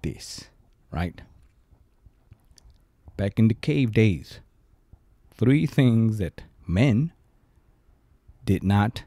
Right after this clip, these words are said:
let other men borrow. Your cave, <laughs> right? Your, uh, wooden stick, or spear in this case, and your woman,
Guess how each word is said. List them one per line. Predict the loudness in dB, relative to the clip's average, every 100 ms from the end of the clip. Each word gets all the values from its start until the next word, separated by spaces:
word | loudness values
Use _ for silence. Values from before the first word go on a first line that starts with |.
| -6
let | -4 -4 0
other | 0 2 0
men | -2 -2 -2 -6 -14 -18
borrow. | -6 -2 2 2 0 -10 -20 -20 _ -20 -20 -20 -6
Your | -4 -4
cave, | -4 0 2 2 0 -2 -6 -12 -16 _
<laughs> | -12 -10
right? | -10 -12 -20 -20 -20 -20 -18 -20 _ -20 _ _ _ -20 -20 -20 -20 -8
Your, | 0 4 6 4
uh, | 2 -2
wooden | -2 8 10 10 6
stick, | 0 -4 -2 -2 -6 -20 -20 -20 _ _ _ _ _ _ _ _ _
or | 2 2
spear | 2 -4 2 4 6 4 0 -2
in | -6
this | -6
case, | -8 -8 -8 -14 -20 _ _ _ _ _ _ _ _ -20 -20 -20 -20 -20 _ _ _ _ 4
and | 8 8
your | 8
woman, | 6 4 0